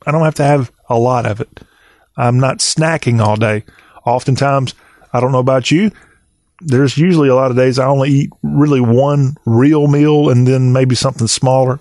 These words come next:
I don't eat three meals a day. So the doctors of the world listening to me, I know you're probably going ahead and saying, "That, that boy is a goner. He ain't gonna be around much longer." You know what? You got a point.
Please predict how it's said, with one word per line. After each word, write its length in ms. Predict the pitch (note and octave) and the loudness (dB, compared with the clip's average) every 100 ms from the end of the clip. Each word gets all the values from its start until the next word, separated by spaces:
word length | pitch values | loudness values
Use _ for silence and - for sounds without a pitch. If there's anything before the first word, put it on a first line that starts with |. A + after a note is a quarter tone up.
| - | -8
I 140 | C3+ | -6
don't 200 | D3 D#3+ | -4 -2
eat 180 | D#3 D#3+ | -2 -2
three 200 | - C3+ | 0 2
meals 280 | C3+ B2 A2+ | 2 2 2
a 40 | |
day. 260 | A2+ A2 G2+ - _ - _ - - - | 0 0 -4 -10 _ -20 _ -20 -20 -12
So 200 | - C3 | -2 0
the 100 | B2 | 0
doctors 460 | A#2+ C#3+ D#3 E3 C#3+ | 0 -2 0 0 2
of 60 | |
the 80 | C#3 | 2
world 320 | C3+ D3 C#3+ | 2 2 2
listening 360 | C3+ C#3+ C#3+ C3+ | 0 0 -2 0
to 60 | B2+ | 0
me, 320 | C#3 C3+ B2+ _ _ _ _ _ _ - | 2 0 -2 _ _ _ _ _ _ -8
I 120 | A#2+ | -2
know 140 | C3+ | 0
you're 220 | C#3 B2+ B2 | 2 2 0
probably 320 | - B2+ A#2+ | -2 0 0
going 200 | A#2+ B2 | 2 2
ahead 120 | A#2+ | 0
and 120 | A#2 | 0
saying, 220 | - A2+ | 0 0
"That, 200 | C3+ F#3+ - - - _ | 0 -2 -10 -20 -20 _
that 200 | G3+ F#3+ | -4 0
boy 220 | D#3 D#3+ | 0 2
is 80 | C#3+ | 2
a 80 | B2+ | 0
goner. 520 | A#2+ C3+ C#3 A2+ G2 - - _ | 0 0 0 -4 -6 -16 -20 _
He 160 | D3 E3+ | -2 0
ain't 180 | E3 D#3 | 0 0
gonna 200 | C#3+ C3 | 0 2
be 140 | C3+ | 2
around 340 | B2+ C3 B2 | 2 2 0
much 240 | A#2 A#2+ - | 0 -2 0
longer." 280 | B2 A2 F#2+ - _ _ _ _ - - _ - - | 0 0 -4 -14 _ _ _ _ -20 -20 _ -18 -2
You 80 | C3 | 0
know 120 | C3 | 0
what? 220 | C#3+ E3 | 0 -2
You 40 | - | -4
got 160 | F3 | -4
a 40 | D#3 | -2
point. 360 | - F#3 A2 | -2 -2 -2